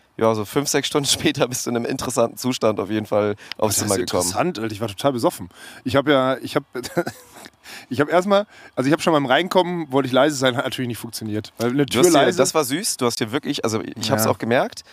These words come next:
Speaker 1: weil ich hab ja, wie gesagt, sehr leichten und schlechten Schlaf aktuell. Also ich bin natürlich wach geworden,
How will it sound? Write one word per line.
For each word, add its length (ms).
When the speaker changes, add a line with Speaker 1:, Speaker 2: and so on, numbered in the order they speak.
Speaker 1:
weil 100
ich 60
hab 100
ja, 100
wie 60
gesagt, 280
sehr 160
leichten 420
und 120
schlechten 260
Schlaf 280
aktuell. 280
Also 120
ich 60
bin 100
natürlich 320
wach 160
geworden, 400